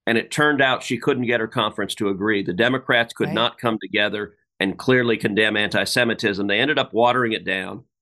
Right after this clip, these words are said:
Speaker 1: to just a general condemnation of hatred of any kind for anyone whatsoever, just blurring it all into a bland statement. I'll tell you, when that happened, Megyn, in the Senate, I was deeply dismayed, and I wanted to see,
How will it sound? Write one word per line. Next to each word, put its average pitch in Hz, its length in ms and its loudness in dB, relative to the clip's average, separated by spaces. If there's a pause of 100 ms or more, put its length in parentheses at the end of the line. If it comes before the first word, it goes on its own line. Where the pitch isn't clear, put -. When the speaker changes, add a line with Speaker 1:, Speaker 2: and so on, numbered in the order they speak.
(420)
Speaker 1:
to 120 80 2
just 120 300 0
a 127 40 0
general 156 460 2
condemnation 120 720 -2
of 104 100 -8
hatred 131 380 -4
of 120 120 -2
any 147 160 -2
kind 117 440 -2
for - 120 -6
anyone 117 400 -2
whatsoever, 98 760 -6 (400)
just 117 240 0
blurring 135 560 2
it 123 120 2
all 113 380 0
into 107 260 -4
a 98 40 -2
bland 104 380 -2
statement. 98 460 -2 (380)
I'll 117 140 0
tell 185 180 0
you, 160 120 2
when 139 160 0
that 131 160 2
happened, 147 360 0
Megyn, 113 400 -2
in 110 180 -4
the 113 80 -2
Senate, 139 380 0
I 117 100 2
was 127 160 -6
deeply 120 340 -2
dismayed, 98 460 -2
and 107 120 -2
I 98 180 -4
wanted 143 440 -2
to 120 60 -4
see, 110 480 -2